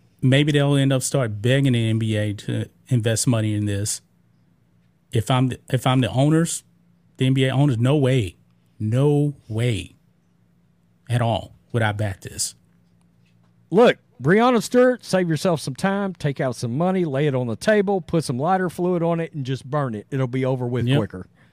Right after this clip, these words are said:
Speaker 1: Yep. Yep.
Speaker 2: Uh, you know.
Speaker 1: Yep. Well, that's pretty much it, guys. What do you guys think of this?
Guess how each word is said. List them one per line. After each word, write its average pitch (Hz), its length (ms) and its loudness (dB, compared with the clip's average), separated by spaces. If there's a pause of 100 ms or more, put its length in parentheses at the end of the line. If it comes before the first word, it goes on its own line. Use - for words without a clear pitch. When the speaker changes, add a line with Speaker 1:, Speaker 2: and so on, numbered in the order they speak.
(140)
Speaker 1:
Yep. 160 180 -2 (560)
Yep. 123 220 -6
Speaker 2:
Uh, 143 300 -8
you 156 120 -2
know. 123 240 -4 (720)
Speaker 1:
Yep. 131 240 0 (560)
Well, 139 160 2
that's 170 280 2
pretty 190 360 2
much 180 260 0
it, 170 140 2
guys. 160 360 2
What 160 140 0
do 170 80 2
you 165 100 2
guys 147 420 2
think 147 220 0
of 123 120 -4
this? 143 680 0